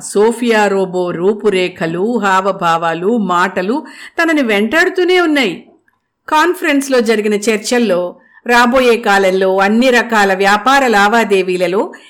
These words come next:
విద్య, వైద్యం, అగ్రికల్చర్, బయోటెక్నాలజీ, రీటైల్, ఇలా పెద్ద పెద్ద కంపెనీల్లో ఆర్టిఫిషియల్ ఇంటెలిజెన్స్‌తో పెద్ద ఎత్తున రోబోల అవసరాన్ని అందరూ గుర్తించారు.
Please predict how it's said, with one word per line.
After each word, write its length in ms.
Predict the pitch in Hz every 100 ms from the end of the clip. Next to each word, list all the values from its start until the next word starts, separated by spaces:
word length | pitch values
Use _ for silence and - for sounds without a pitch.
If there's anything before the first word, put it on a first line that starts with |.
| _
విద్య, 540 | 180 180 165 180 196 240
వైద్యం, 680 | 208 165 190 185 214 277 302
అగ్రికల్చర్, 760 | 233 180 185 214 202 226 294
బయోటెక్నాలజీ, 1000 | 277 185 165 160 175 202 202 214 208 285 349
రీటైల్, 540 | 185 185 - 285 403 392 - _
ఇలా 300 | 277 302 285
పెద్ద 340 | 190 226 208 311
పెద్ద 280 | 320 311
కంపెనీల్లో 800 | 277 262 220 226 220 214 190 180
ఆర్టిఫిషియల్ 720 | - 196 247 - 370 - 277
ఇంటెలిజెన్స్‌తో 920 | 220 208 220 208 208 202 - 262 415 - - _
పెద్ద 340 | 180 180 196 -
ఎత్తున 480 | 349 359 359 330 311
రోబోల 480 | 240 240 269 277
అవసరాన్ని 640 | 262 220 220 233 208 226 247
అందరూ 420 | 202 185 190 208
గుర్తించారు. 680 | 226 185 - 170 165 165